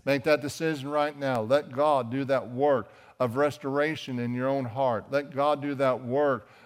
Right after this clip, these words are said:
of forgiveness. Let God do that work of putting the past behind you. Paul said, "This one thing I do, I forget those things which are behind." Paul said he was a chief sinner. After all, he did have Christians murdered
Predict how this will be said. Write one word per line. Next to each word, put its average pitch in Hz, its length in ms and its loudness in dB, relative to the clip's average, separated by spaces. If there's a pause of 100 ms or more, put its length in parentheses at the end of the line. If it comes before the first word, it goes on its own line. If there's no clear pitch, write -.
of 131 160 0
forgiveness. 131 600 -2
Let 135 240 0
God 139 380 4
do 135 140 -2
that 127 240 2
work 135 380 0 (200)
of 127 140 -6
putting 151 280 2
the 131 80 2
past 143 480 -2
behind 131 560 -4
you. 110 120 -8
Paul 143 280 2
said, 139 220 -6
"This 147 240 -6
one 170 220 2
thing 151 260 0
I 139 160 4
do, 127 480 -2 (600)
I 101 80 -6
forget 120 420 -4
those 113 240 -4
things 117 260 -2
which 101 220 -6
are 101 100 -4
behind." 90 680 -10 (420)
Paul 131 220 4
said 127 200 -4
he 131 140 0
was 131 200 -4
a 135 80 -4
chief 143 380 -8
sinner. 90 460 -10 (280)
After 117 320 -2
all, 123 120 4
he 120 180 -2
did 123 220 -2
have 127 400 -2
Christians 123 520 -6
murdered 117 460 -2